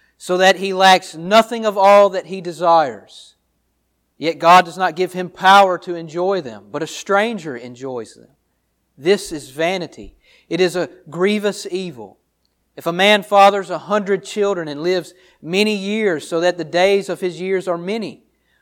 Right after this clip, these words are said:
but his soul is not satisfied with life's good things, and he also has no burial, I say that a stillborn child is better off than he.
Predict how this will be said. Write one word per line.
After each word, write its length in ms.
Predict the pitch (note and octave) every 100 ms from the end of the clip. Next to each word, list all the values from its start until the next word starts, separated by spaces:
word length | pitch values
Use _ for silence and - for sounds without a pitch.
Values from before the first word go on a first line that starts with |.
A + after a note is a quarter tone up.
| -
but 140 | F#3+
his 240 | F#3 G#3 -
soul 560 | - A3 A#3 A#3 G3+
is 160 | G3 F#3
not 260 | G#3 F#3+
satisfied 920 | - G3 G3 G3 E3+ - E3+ D3+ B2+ B2
with 160 | C3+
life's 440 | D3+ F3+ F3+ - F#3 C#3+
good 260 | F#3+ F#3+
things, 760 | - G3 G3+ A#2+ G2+ _ _ _ _ _ _ _ _ _ -
and 140 | D#3+
he 100 | F3+
also 460 | G3 G3 G3+ A3+ G3
has 320 | F3+ F#3+ F3+
no 340 | E3+ F3 G3+ G3+
burial, 600 | F#3 G3+ F#3+ C3 F#2+ _ _ _ _ _ _
I 160 | D3 F#3+
say 400 | F#3+ - G#3 G3
that 140 | F#3
a 80 | D#3+
stillborn 720 | - - G3+ F#3+ F3 F3+ F3 D#3+
child 560 | - D#3+ D#3+ D3 B2+
is 160 | A#2+ A2+
better 380 | C#3 C#3 C3 C3
off 360 | C3+ B2+ _
than 140 | B2+ A2+
he. 400 | C3 B2 G#2